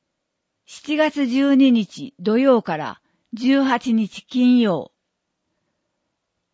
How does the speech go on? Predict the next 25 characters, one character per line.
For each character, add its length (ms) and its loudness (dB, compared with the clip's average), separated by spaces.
小 160 2
牧 280 0
市 200 -6
民 260 4
活 300 -6
動 240 2
祭。 400 -10
町 320 -4
か 140 0
ら。 240 0
七 320 -10
月 300 -2
十 280 -4
九 140 -6
日 320 -8
土 160 -4
曜 260 2
か 160 -12
ら 240 -16
二 240 2
十 220 -2
五 140 -2
日 320 -8
金 360 0
曜。 340 -6